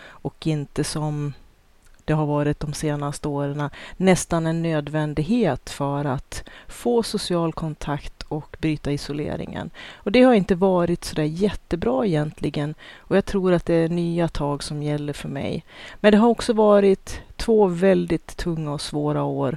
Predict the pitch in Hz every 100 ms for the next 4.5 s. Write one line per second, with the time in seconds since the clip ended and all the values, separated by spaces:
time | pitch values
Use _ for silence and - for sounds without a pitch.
0 | - - - - 165 208 202 190 - -
1 | 185 175 165 175 170 175 - 165 165 165
2 | 156 156 - _ _ - - 233 165 170
3 | 226 254 233 170 160 156 151 156 135 -
4 | 160 151 - -